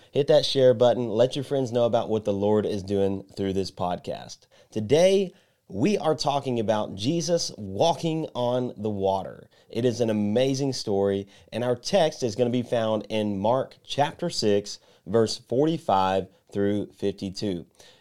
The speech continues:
As usual, we'll be reading out of the E S V.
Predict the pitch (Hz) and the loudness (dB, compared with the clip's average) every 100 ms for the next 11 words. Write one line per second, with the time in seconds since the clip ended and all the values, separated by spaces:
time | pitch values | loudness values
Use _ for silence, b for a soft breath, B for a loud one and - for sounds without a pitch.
0 | b 113 107 131 135 147 139 107 143 151 | b 0 2 2 2 2 2 4 2 2
1 | 131 151 151 127 139 139 131 - 151 165 | 0 0 0 0 0 2 0 0 2 4
2 | 151 120 135 143 160 | 2 0 0 0 -4